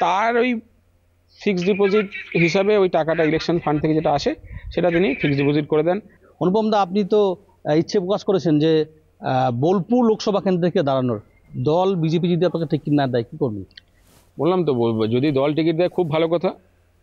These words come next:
Speaker 1: আর যদি দল টিকিট না দেয় সেটার জন্য, আহ, যে কোনো একটা, আহ, মানে মানুষের প্রতিনিধি হিসাবে গণতান্ত্রিক দেশে আপনি চাইলে আপনিও দাঁড়াতে পারেন ভোটে, আপনি দাঁড়িয়ে পড়বেন।
Speaker 2: সুকান্ত মজুমদার,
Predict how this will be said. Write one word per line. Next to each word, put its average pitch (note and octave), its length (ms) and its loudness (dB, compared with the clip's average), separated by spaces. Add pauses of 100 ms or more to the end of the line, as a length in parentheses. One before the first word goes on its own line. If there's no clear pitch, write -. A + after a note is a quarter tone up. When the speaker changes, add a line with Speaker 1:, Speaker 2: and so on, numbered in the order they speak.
(160)
Speaker 1:
আর C3+ 100 -2
যদি D#3 120 2
দল D3+ 160 2
টিকিট E3+ 200 2
না F3 180 2
দেয় F#3 280 0
সেটার E3+ 260 -2
জন্য, F3+ 480 2
আহ, D3+ 480 2
যে C#3+ 140 0
কোনো F3 180 0
একটা, F3+ 140 0
আহ, D3 580 -2
মানে C#3+ 300 0 (360)
মানুষের D#3+ 260 0
প্রতিনিধি E3+ 380 0
হিসাবে E3+ 380 2
গণতান্ত্রিক D#3+ 540 0
দেশে D#3+ 340 2 (260)
আপনি E3 240 0
চাইলে E3+ 180 2
আপনিও E3 240 2
দাঁড়াতে C3 240 0
পারেন G#2+ 220 -2
ভোটে, G2+ 240 -8 (500)
আপনি G3 180 2
দাঁড়িয়ে G3+ 220 0
পড়বেন। G3 240 -2 (160)
Speaker 2:
সুকান্ত F#3 320 -2
মজুমদার, D3 400 2